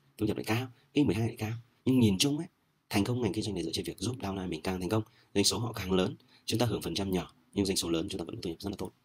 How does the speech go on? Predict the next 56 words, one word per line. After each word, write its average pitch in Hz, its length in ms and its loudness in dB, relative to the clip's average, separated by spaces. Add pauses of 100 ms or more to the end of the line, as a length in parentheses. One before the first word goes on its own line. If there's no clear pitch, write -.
(460)
Tương 143 120 6
tự 113 80 8
như 117 100 6
vậy, 117 180 2
các 117 100 0 (140)
cấp 131 120 -2
bậc 87 120 0
khác 117 220 -2
chúng 98 120 -4
ta 98 60 -2
tạo - 140 -8
ra. - 180 -6 (380)
À, 71 220 -6 (240)
giả 90 120 0
sử - 140 4
ở 80 40 -4
đây 90 180 0
xây 95 160 0
một 82 120 -2
phát 101 200 -6
bảy 82 180 0
dân, 101 160 -2 (520)
à, - 140 -6
sau 101 140 0
một 92 80 0
thời 90 100 -2
gian 92 140 2
chúng 90 100 -2
ta 87 60 -2
xây 87 140 0
được 85 140 -2
bảy 85 160 -2
nhóm 80 160 -4 (680)
thì 98 140 2
chúng 90 100 -4
ta 95 120 2 (100)
thu 90 120 -4
nhập 82 140 -2 (260)
khoảng 85 220 -2
mười 87 120 -2
ba 80 120 -6
triệu, - 160 -8 (380)
đúng 165 120 -6
không 165 80 -8
nào? - 420 -16
À, - 20 -10
công 117 140 4
ty 120 120 8
không 117 180 6
giới 110 120 6
hạn 123 140 0
chúng 92 100 -4
ta 98 80 -2
về 87 100 -4
bề 80 100 -4
ngang, 87 220 -4